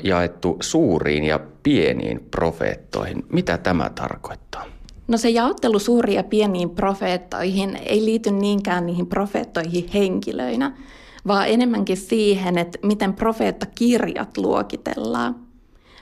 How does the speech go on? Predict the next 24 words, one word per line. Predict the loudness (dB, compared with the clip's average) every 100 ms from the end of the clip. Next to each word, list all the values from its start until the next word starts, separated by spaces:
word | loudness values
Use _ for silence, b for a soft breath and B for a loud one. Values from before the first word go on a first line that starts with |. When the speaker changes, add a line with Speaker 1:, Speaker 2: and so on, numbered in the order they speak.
| B -6 -4
Speaker 2:
Suuret | 2 2 2 0
profeetat | 0 0 2 0 0 0
viittaa | 0 0 0 0
Jesajan, | 2 2 2 0 0 0 0
Jeremian | 0 0 0 -2 -2 -4
ja | -4 0
Hesekielin | 0 0 0 -2 0 -2
kirjoihin, | 2 2 2 -2 -2 2 0 0 -4
jotka | -4 0 -2
on | 0
kaikki | 2 2 -2 -4
huomattavan | -2 -2 -4 -6 -6 -6
pitkiä. | -6 -10 -12 -10 -8 -10 B B B B B B B -6
Sitten | -4 -2 0
pienet | 2 4 2 0
profeetat | -2 2 0 0 -2 2
viittaa | 0 2 -2 0
taas | 0 -2
kahteentoista | -2 -2 -2 -2 -2 0 -4 -4 -4
profeettakirjaan, | -2 -2 -2 -6 -6 -4 -2 0 0 2
jotka | 0 -2 -2
on | 0
huomattavasti | 0 -2 -2 -6 -2 0 2
lyhyempiä. | 2 0 -2 -2 -4 -4 -4 -6